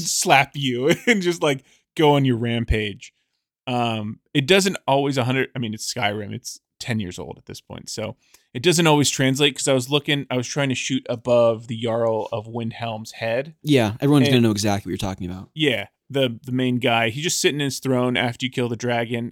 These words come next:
Speaker 1: and, or after you escape the first area. And I was like, "Okay, can I put an arrow above his head?" So I, like, tilt my head up right above his head, shot him right in the <laughs> face. <laughs> And I was like,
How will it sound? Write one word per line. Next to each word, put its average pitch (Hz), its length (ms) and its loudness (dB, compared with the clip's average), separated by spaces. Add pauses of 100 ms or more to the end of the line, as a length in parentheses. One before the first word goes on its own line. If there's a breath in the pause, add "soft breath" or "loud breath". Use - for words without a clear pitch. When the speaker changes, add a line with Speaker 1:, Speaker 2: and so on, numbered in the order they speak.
Speaker 1:
and, 117 560 -4 (380)
or 120 280 -2 (360)
after 131 240 -2
you 127 140 4
escape 120 400 -2
the - 80 -8
first 120 400 -6
area. 120 320 2
And 110 100 -2
I - 20 -2
was 120 100 -6
like, - 140 -10
"Okay, 107 260 -8
can - 180 -12
I 117 40 -10
put 127 180 -10
an - 120 -12
arrow 107 260 -8
above 98 260 -14
his - 140 -16
head?" - 200 -20
So 101 140 -14
I, 98 120 -14
like, 95 300 -16
tilt - 220 -10
my 107 100 -6
head 120 220 -2
up 139 300 4 (520)
right 127 180 -4
above 120 220 -4
his 120 100 -8
head, 120 300 -2 (160)
shot 143 340 2
him 120 120 0
right 113 100 -4
in - 60 -10
the - 60 -4
<laughs> - 0 -
face. 240 760 4
<laughs> - 80 0
And 262 80 2
I 269 40 8
was 254 120 2
like, 214 220 4